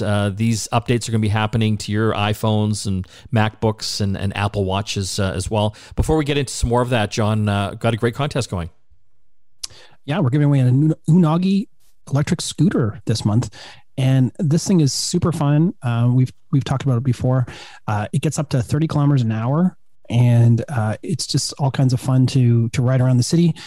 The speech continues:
Speaker 2: It folds up and you can easily, like, throw it in your trunk or your, take it on the bus, whatever you need to do.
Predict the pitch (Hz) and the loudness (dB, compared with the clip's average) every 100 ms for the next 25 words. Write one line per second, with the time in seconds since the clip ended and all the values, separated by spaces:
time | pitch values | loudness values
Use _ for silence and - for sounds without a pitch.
0 | - - 135 - 139 143 165 - 123 123 | -10 -6 -4 0 0 0 0 0 0 2
1 | 123 127 120 123 113 - 131 117 110 127 | 2 2 0 0 0 2 2 4 2 -2
2 | - - - - - 147 156 143 117 107 | -14 -20 -20 -16 -4 0 2 2 0 0
3 | 107 - - - - - - 135 120 117 | -2 -6 -20 -20 -20 -18 -6 -2 2 2
4 | 110 160 170 - 123 127 127 120 127 175 | 2 0 0 -2 0 2 2 2 2 0